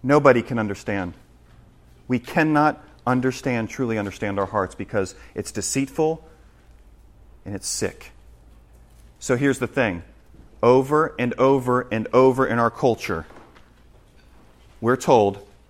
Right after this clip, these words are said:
"Follow your heart." Follow your heart, Mister James. Just follow your heart. It's beautiful. It's ridiculous,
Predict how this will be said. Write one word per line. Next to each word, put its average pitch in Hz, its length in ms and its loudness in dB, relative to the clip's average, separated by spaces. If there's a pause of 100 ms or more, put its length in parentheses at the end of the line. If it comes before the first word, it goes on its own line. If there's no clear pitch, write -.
(180)
"Follow 95 300 0
your 104 140 -4
heart." - 240 -14 (3500)
Follow 98 220 0
your 113 120 -2
heart, 131 200 2
Mister - 200 -12
James. 95 460 -8 (120)
Just - 180 -20
follow 101 240 -4
your 107 120 -8
heart. 107 260 -6 (140)
It's - 100 -20
beautiful. 110 500 -4 (580)
It's - 180 -14
ridiculous, 113 720 -2